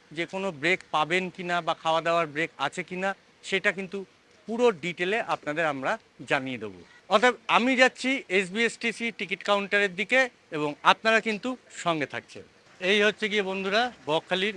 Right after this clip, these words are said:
এসি বাস। বাসের নাম্বার সিক্স ফাইভ ফোর নাইন, আমাদের সিট ছয়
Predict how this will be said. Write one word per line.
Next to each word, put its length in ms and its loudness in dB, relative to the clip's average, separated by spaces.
এসি 180 -8
বাস। 200 -6
বাসের 360 2
নাম্বার 280 4
সিক্স 260 -4
ফাইভ 140 4
ফোর 140 -4
নাইন, 160 0
আমাদের 280 0
সিট 200 -2
ছয় 220 4